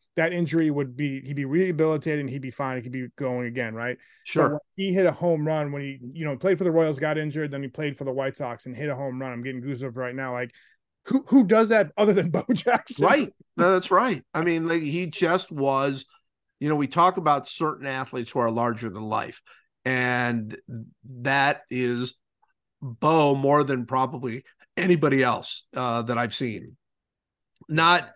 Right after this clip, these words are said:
Speaker 2: there were other players who did incredible, legendary things. And some of them a-, at the end of the day are, you know, Bo's not going to the Hall of Fame,
Speaker 1: Yeah.
Speaker 2: um,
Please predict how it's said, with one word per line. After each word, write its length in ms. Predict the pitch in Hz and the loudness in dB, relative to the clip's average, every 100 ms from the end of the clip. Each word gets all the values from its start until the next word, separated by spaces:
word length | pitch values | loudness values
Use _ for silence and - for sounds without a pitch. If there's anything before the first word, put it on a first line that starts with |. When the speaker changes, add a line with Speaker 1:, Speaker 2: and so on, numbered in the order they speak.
| _ _ - | _ _ -4
Speaker 2:
there 160 | 147 185 | 4 6
were 200 | 170 165 | 6 6
other 220 | 180 180 | 6 6
players 640 | 180 - 175 180 156 127 | 4 4 6 6 4 -2
who 120 | 151 | -6
did 380 | 131 - 147 143 | -8 -2 0 0
incredible, 680 | 131 120 - 139 127 120 117 | -2 -8 0 2 2 -2 -4
legendary 540 | 123 120 120 113 101 95 | -4 -4 -4 -6 -8 -4
things. 420 | 160 135 92 - - - _ _ - | 0 0 0 -10 -20 -20 _ _ -4
And 500 | 135 123 117 120 107 | 0 0 0 -2 -4
some 280 | - 143 143 | 2 2 4
of 60 | |
them 320 | 131 127 127 - _ | 2 0 -2 -6 _
a-, 160 | 87 - - | -16 -12 -10
at 120 | 117 | -8
the 160 | 127 | -6
end 200 | 151 139 | -2 0
of 80 | 131 | 0
the 80 | 117 | -2
day 480 | 113 143 139 117 117 | 0 4 4 2 -2
are, 220 | 117 131 | -4 -6
you 120 | 123 131 | -2 -2
know, 60 | |
Bo's 280 | 110 156 135 | 2 2 2
not 180 | 131 - | 0 0
going 160 | 131 | -4
to 40 | 113 | -4
the 60 | |
Hall 180 | 101 107 | -2 -2
of 60 | 95 | -4
Fame, 400 | 117 107 147 160 - - - | -8 -6 -8 -8 -16 -20 -20
Speaker 1:
Yeah. 560 | 104 123 123 117 113 113 | -6 -2 2 2 2 0
Speaker 2:
um, 200 | 113 | -2